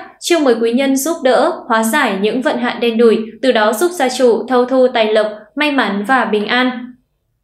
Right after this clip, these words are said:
Tuổi Ngọ. Xem tử vi mùng chín tháng mười hai năm hai không hai hai âm lịch cho tuổi Ngọ. Ngày này có tướng tinh chiếu mệnh là sao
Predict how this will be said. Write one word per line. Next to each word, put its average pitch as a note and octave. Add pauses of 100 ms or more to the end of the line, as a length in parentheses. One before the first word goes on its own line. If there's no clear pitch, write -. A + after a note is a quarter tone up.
(340)
Tuổi C4+
Ngọ. B3 (340)
Xem E4+
tử C4+
vi B3+
mùng C4+
chín A3+
tháng A#3+
mười C#4
hai C#4+
năm C4+
hai C#4
không C4+
hai C4+
hai C4
âm B3+
lịch A3+
cho A#3+
tuổi A#3
Ngọ. A3 (220)
Ngày C#4
này B3
có A#3+ (100)
tướng A#3+
tinh D4
chiếu A#3
mệnh D4 (200)
là G#3+
sao A#3+